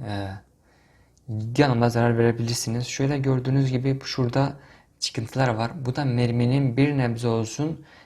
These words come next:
dönerek daha tahrip etmesini sağlıyor. Şöyle ayırdığımız zaman, evet, çok farklı bir tapası var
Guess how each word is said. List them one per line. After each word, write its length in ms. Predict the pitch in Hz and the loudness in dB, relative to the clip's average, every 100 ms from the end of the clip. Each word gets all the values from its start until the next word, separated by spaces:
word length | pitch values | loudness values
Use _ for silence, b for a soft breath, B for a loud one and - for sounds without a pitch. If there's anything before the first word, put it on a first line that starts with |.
| B - | B -2
dönerek 520 | 117 131 139 160 - - - | 2 4 4 2 -2 -18 -12
daha 440 | 113 107 107 147 | -10 -6 -4 -4
tahrip 300 | 147 113 104 | -2 -4 -2
etmesini 460 | 110 - 107 101 104 | -8 -8 -10 -6 -6
sağlıyor. 600 | - 135 131 120 135 151 147 B B B B B B B _ - | 0 2 4 4 0 -2 -8 B B B B B B B _ -12
Şöyle 360 | 135 127 139 - | -4 -4 -4 0
ayırdığımız 680 | 135 135 120 117 110 127 | 4 6 4 0 0 -2
zaman, 300 | 120 113 135 151 - _ _ _ _ _ _ _ _ _ _ _ _ _ _ _ _ _ _ _ 139 | -2 -2 -4 -6 -16 _ _ _ _ _ _ _ _ _ _ _ _ _ _ _ _ _ _ _ -12
evet, 200 | 127 - _ | -10 -12 _
çok 220 | - 131 - | -10 -10 -4
farklı 380 | 117 - 123 | -4 -4 -4
bir 220 | 123 120 - b b b b _ - | -2 -4 -8 b b b b _ -8
tapası 440 | - 113 - 127 | -6 -2 0 0
var 180 | 110 117 | 0 -2